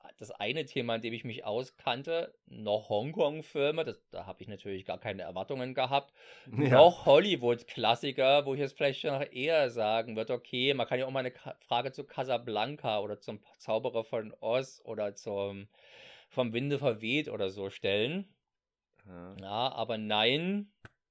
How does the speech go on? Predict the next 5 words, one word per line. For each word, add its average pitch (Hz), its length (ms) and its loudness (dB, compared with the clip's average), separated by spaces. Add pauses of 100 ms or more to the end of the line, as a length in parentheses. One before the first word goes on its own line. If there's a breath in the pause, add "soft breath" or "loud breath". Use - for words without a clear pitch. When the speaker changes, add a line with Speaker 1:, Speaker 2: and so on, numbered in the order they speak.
(320)
Speaker 1:
nix. 123 580 -6 (600)
Nie 156 220 -8
konnte 135 260 2
ich - 180 -10
glänzen. 101 580 -6